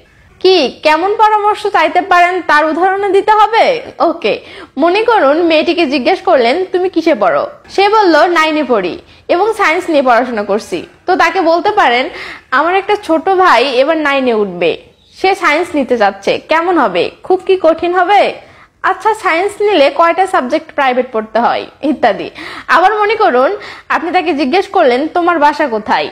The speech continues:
সে বলল, "জয়পুরহাট।" আপনি তাকে জিজ্ঞেস করলেন, "আচ্ছা, জয়পুরহাট ঘোরার মতো কি কি ঐতিহাসিক জায়গা আছে?" "খুব শখ আছে, জয়পুরহাট একবার ঘুরতে যাব।" এভাবে আপনি কথার প্রসঙ্গে আরো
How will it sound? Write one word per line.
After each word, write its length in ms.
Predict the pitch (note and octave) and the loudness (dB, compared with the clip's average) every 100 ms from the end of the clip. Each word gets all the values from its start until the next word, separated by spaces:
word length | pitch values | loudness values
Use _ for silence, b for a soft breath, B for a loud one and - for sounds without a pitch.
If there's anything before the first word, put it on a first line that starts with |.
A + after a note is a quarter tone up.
| - | -10
সে 240 | - F#4 G#4+ | -4 0 2
বলল, 400 | A#4 G#4+ D4 C#4+ | 2 2 2 2
"জয়পুরহাট।" 720 | C4 C#4 B3 B3 D#3+ - - | 2 2 2 0 -2 -6 -8
আপনি 260 | - D#4+ F4 | -6 -4 -2
তাকে 200 | F4 F4 | -2 0
জিজ্ঞেস 340 | C#4 B3+ F#4+ | 0 0 -2
করলেন, 460 | - F4+ G3+ G#3 F4 - _ - | 2 2 2 0 -4 -8 _ -6
"আচ্ছা, 500 | E4+ - F#4 A3+ C4+ D#4 A3+ | -4 -4 0 2 2 0 0
জয়পুরহাট 560 | D4 D4+ F4+ G4+ E4 | 0 2 0 0 0
ঘোরার 300 | C#4 D4+ E4+ | 2 2 2
মতো 240 | F#4+ F#4+ G4+ | 0 -2 -2
কি 220 | G4+ G4 | -2 -2
কি 140 | F#4+ | 2
ঐতিহাসিক 500 | D4 C4+ C4 B3 A#3+ | 2 2 -2 -4 -4
জায়গা 320 | G#3+ G#3 F#3+ F#3 | 0 0 0 -2
আছে?" 420 | - - - - _ | -2 -6 -8 -8 _
"খুব 280 | - E4+ F4+ | -6 -2 -2
শখ 240 | F4 D4 A#3+ | 0 2 2
আছে, 400 | A#3 - F3 B B E4 A3 | -2 0 0 B B -8 2
জয়পুরহাট 460 | C4+ C#4 D#4 D4+ | 2 4 2 2
একবার 240 | C4+ A#3+ B3 | 0 -2 -2
ঘুরতে 360 | B3+ B3+ B3+ | -2 0 0
যাব।" 340 | F#3+ F3+ D#3 - - | 0 0 -2 -6 -4
এভাবে 340 | A#3 D4+ D#4 D#4+ | 0 2 2 2
আপনি 280 | D#4 D#4+ D4 | 2 0 0
কথার 260 | C#4+ E4 | 0 0
প্রসঙ্গে 500 | F4 F4 G4 F#4 A3+ | -2 -2 -2 0 0
আরো 320 | A#3+ - D#4 | 2 2 2